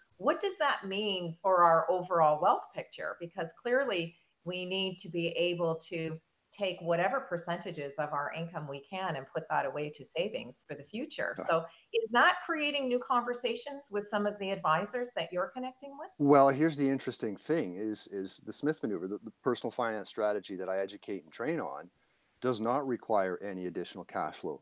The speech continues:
Speaker 2: to start improving your financial situation. So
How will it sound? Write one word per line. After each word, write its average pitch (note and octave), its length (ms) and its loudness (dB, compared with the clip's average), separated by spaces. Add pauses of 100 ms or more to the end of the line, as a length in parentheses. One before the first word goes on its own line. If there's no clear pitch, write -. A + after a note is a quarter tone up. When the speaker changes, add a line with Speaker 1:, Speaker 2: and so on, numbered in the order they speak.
(120)
Speaker 2:
to - 100 -16
start F2 240 -4
improving E2+ 400 -8
your D#2 100 -10
financial D#2 400 -10
situation. C#2+ 580 -6 (840)
So A2+ 260 10